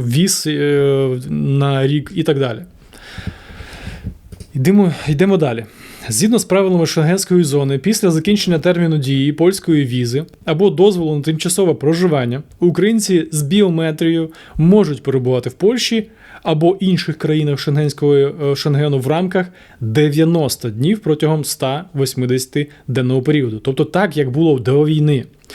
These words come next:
Це можливо тільки за умови, що громадянин не вичерпав дозволений період користо-, е, користованого перебування, тобто якого в нього було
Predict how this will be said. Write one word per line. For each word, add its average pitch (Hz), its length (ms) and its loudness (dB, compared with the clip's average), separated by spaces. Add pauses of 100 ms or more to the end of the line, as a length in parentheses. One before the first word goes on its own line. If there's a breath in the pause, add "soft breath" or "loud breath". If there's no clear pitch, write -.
(380 loud breath)
Це 240 220 2
можливо 175 540 2
тільки 160 440 0
за 120 120 0
умови, 151 560 2
що 139 160 -2
громадянин 156 840 2
не 175 400 2
вичерпав 156 800 2 (160)
дозволений 156 760 2
період 147 440 2
користо-, 151 560 0 (320 loud breath)
е, 135 200 0
користованого 151 920 2
перебування, 135 760 0
тобто 131 320 -2
якого 156 420 2
в 135 80 -4
нього 139 240 2
було 143 440 0